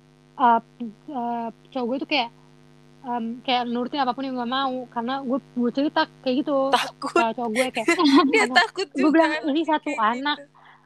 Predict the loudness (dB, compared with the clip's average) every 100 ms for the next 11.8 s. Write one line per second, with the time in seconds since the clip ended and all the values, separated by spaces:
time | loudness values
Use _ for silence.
0 | _ _ -4 -2 -2 -2 -2 -2 -4 -8
1 | -10 -8 -8 -8 -10 -6 -6 -6 -8 -6
2 | -8 -4 0 0 0 0 -2 -2 -4 -6
3 | -6 -8 -2 0 2 0 0 -2 -6 -8
4 | -10 -18 -18 -18 -20 _ 0 2 2 4
5 | 4 4 0 0 -2 -4 -6 -2 -2 -2
6 | -4 -6 -8 -8 -8 -8 -10 -10 -6 -4
7 | -2 -4 -6 -8 -6 -2 0 0 -2 _
8 | _ _ _ _ _ _ _ _ -12 0
9 | 2 4 4 4 2 0 0 -4 -4 -16
10 | _ _ -8 -6 -2 0 0 -2 -4 -2
11 | -2 -2 -2 -4 -4 -8 -8 -10